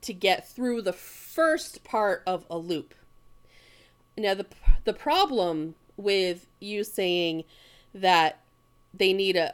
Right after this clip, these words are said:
a, an increased speed to catch them at the bottom was why they were doing the looper looper. The duper looper super duper looper, <laughs> the speed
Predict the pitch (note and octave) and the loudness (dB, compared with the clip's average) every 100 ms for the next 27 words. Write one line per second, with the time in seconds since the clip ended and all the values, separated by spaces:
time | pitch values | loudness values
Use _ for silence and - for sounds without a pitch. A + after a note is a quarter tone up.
0 | F3 E3 D#3 - F#3+ F#3+ F#3 G3 F3+ - | -2 -2 -2 -6 -4 -4 -2 -6 -6 -10
1 | - F#3+ F3+ - F#3+ - F#3+ - G3 E3+ | -8 -6 -6 -10 -10 -4 -4 -4 -4 -4
2 | E3+ F3 E3 E3 F3 F3 F#3 G#3 _ F3+ | -6 -4 0 0 0 -2 -6 -10 _ -8
3 | F3+ E3+ E3 D#3 D#3+ D#3+ E3 D#3+ D#3 D3+ | -6 -2 0 0 0 -2 -4 -4 -4 -4
4 | D#3+ E3+ G3+ G3+ A#3 C4 C#4+ - _ _ | -6 -4 -2 0 0 0 -2 -8 _ _
5 | - - - - _ G#3 G3 D4+ G#4+ F#4 | -20 -20 -20 -20 _ -6 -2 0 2 0
6 | F4 C#4+ C#4 C#4+ - C#4 C4 C4+ A3+ A3 | -4 -6 -6 -8 -6 -8 -4 -6 -6 -6
7 | - G#3 - F#3 E4+ D#4+ F#5+ D#5 A4 - | -4 -4 -4 -2 -2 0 -2 2 2 4
8 | - - C#4+ G#3 - C4+ F4 - E4 F4 | 4 4 0 -4 -4 0 0 0 -2 2